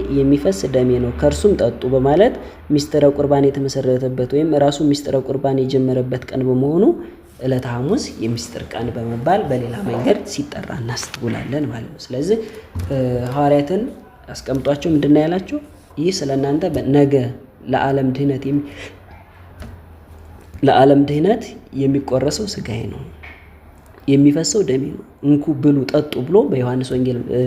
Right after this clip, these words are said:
ምዕራፍ ስድስት የተናገረውን ኃይለ ቃል የምናስታውስበት ስለሆነ ዕለተ ሐሙስ የምስጢር ቀን ተብሎ ይጠራል ማለት ነው። ይህም እንግዲህ የሰው ልጅ፣ እ፣ ሥጋውና ደሙን ተቀብሎ ከእርሱ ጋር አንድነትና ኅብረት እንዲኖረን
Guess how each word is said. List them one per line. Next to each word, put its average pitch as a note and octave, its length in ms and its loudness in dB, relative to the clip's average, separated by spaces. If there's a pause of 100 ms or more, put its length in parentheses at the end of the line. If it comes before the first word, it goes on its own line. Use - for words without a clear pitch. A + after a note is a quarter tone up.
ምዕራፍ B2+ 360 0
ስድስት B2+ 400 -6 (120)
የተናገረውን B2 720 0 (340)
ኃይለ D#3 300 6
ቃል C3 200 0
የምናስታውስበት C3 840 0
ስለሆነ C#3+ 360 0 (500)
ዕለተ C3+ 240 4
ሐሙስ D3+ 340 0 (140)
የምስጢር B2+ 500 -2
ቀን C3+ 280 -4
ተብሎ B2+ 280 -2
ይጠራል B2 460 -2
ማለት G#2+ 280 -6
ነው። B2+ 120 -12 (380)
ይህም F#3+ 200 6
እንግዲህ F#3+ 240 6
የሰው F#3 220 2
ልጅ፣ G#3+ 180 2 (160)
እ፣ D3+ 120 0 (200)
ሥጋውና D#3 460 2
ደሙን D3 260 4
ተቀብሎ D3 440 0
ከእርሱ E3+ 400 0
ጋር E3 200 2 (280)
አንድነትና D3+ 560 2
ኅብረት D3+ 280 0
እንዲኖረን E3+ 480 4